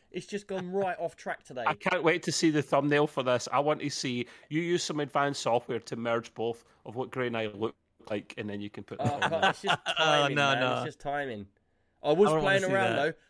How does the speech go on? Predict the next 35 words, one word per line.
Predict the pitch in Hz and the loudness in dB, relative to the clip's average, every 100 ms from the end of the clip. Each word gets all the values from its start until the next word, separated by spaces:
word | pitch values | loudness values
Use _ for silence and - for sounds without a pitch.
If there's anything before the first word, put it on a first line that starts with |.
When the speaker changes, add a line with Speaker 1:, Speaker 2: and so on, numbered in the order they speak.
| _ | _
Speaker 1:
I | 151 | -4
was | 170 196 | 0 -2
playing | - 185 170 | -2 -4 -2
around | 165 170 | -2 -2
the | 160 | -2
other | 139 | -6
day | 143 156 | -4 -4
with | 143 | -4
A | 151 151 | -2 0
I. | 160 | 0
I | 135 | -2
was | 120 | -4
showing | 160 143 | -8 -8
my | |
missus | 139 156 135 113 | -8 -8 -10 -8
how | 131 | -6
you | 127 | -6
can | 120 120 | -10 -6
do | 135 | -4
A | 127 | -2
I | 127 143 156 | 0 -2 -4
because, | 151 165 143 - _ _ _ | -8 -8 -8 -10 _ _ _
and | 135 | -8
we're | 151 | -6
going | 143 165 147 | -2 -2 -2
back | 147 | -6
into | 143 - | -8 -8
talking | - 139 127 | -8 -8 -10
crap | 120 143 131 | -6 -6 -6
again. | 107 104 117 _ _ _ - | -10 -12 -12 _ _ _ -6
Um, | 135 139 135 135 123 _ _ _ _ | -2 -2 -4 -8 -14 _ _ _ _
I | 165 185 | 0 0
Speaker 2:
It | 185 160 | 0 0
never | 196 175 170 | 2 2 0
stop. | - 147 135 139 | 2 4 4 2